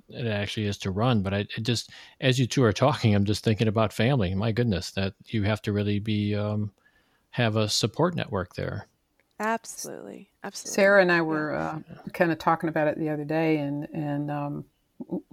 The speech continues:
Speaker 3: we were saying how I'm kind of amazed and, and grateful we were for the
Speaker 2: Humbled even.
Speaker 3: response and the, yeah, uh, our, the reactions of our families were,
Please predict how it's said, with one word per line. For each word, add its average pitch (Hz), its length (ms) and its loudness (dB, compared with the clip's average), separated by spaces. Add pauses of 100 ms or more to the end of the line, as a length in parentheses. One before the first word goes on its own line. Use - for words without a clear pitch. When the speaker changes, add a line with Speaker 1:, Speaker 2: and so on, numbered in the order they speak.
(100)
Speaker 3:
we 180 100 6
were 165 100 6
saying 160 580 2
how 151 600 2 (580)
I'm 156 260 -2 (260)
kind 196 280 0
of 160 280 0 (460)
amazed 170 920 4
and, 156 840 0 (180)
and 156 220 -4
grateful 170 500 6
we 151 140 4
were 151 560 4 (340)
for 170 300 8
the 165 100 8
Speaker 2:
Humbled 156 360 2
even. 170 60 0
Speaker 3:
response 180 480 4
and 165 300 -8
the, 156 300 -2
yeah, 170 560 4
uh, 147 400 0 (600)
our, 170 420 6 (300)
the 170 80 4
reactions 165 840 4
of 156 220 -4
our 147 140 -2
families 151 640 -6
were, 156 340 -6